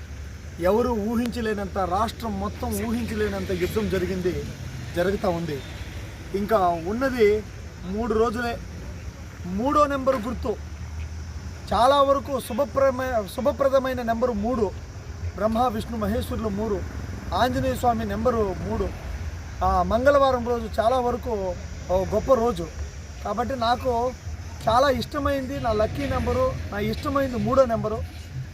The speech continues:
ఆ నెంబర్ రావడం చాలా వరకు అదృష్టకరం. కాబట్టి ఎక్కడికి పోయినా ఒక మూడు సుట్లు తిప్పమంటారు. ఈ విధంగా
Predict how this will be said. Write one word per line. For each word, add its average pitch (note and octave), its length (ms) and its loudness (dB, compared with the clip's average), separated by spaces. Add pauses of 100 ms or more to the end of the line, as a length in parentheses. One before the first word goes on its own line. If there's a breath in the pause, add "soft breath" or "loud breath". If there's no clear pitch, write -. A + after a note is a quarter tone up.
(340)
ఆ G#3+ 100 6
నెంబర్ C#4 280 4
రావడం B3 480 2 (100)
చాలా A#3 180 6
వరకు B3 280 0
అదృష్టకరం. G3 600 -2 (640)
కాబట్టి B3 400 4 (800)
ఎక్కడికి C4+ 280 4
పోయినా D4 420 2
ఒక A#3 160 2
మూడు B3+ 280 0
సుట్లు C4+ 260 -4
తిప్పమంటారు. B3 720 0 (640)
ఈ B3+ 120 -2
విధంగా C4 540 4